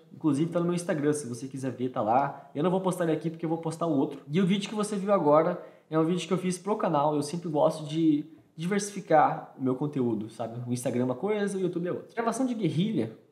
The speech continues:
hoje, eu considero uma coisa muito importante, um passo muito grande pra carreira de um videomaker, porque ela vai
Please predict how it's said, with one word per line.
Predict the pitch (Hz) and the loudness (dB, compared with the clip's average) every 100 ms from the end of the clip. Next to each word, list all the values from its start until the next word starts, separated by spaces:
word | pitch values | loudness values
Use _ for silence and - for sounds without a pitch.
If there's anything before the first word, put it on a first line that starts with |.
| - | -4
hoje, | 131 180 147 123 | 2 2 2 0
eu | |
considero | 123 143 - 135 143 | -2 -6 -6 -2 0
uma | 147 | 0
coisa | 143 147 147 | -2 -2 0
muito | 143 143 147 | 0 -2 -2
importante, | 160 170 160 131 143 147 156 147 131 143 | -2 0 0 0 -2 -2 -2 0 -2 -6
um | 143 | -6
passo | 147 139 - | 0 0 0
muito | 143 151 160 | -4 -4 -4
grande | 143 131 160 139 | -2 2 2 0
pra | - | -4
carreira | 131 131 131 131 | -6 -4 -2 -2
de | 123 | -2
um | 123 | -6
videomaker, | 123 123 107 101 104 - | -6 -4 -4 -6 -14 -18
porque | 117 - 123 | -18 -4 0
ela | 131 | 2
vai | 123 127 131 135 | 4 4 6 2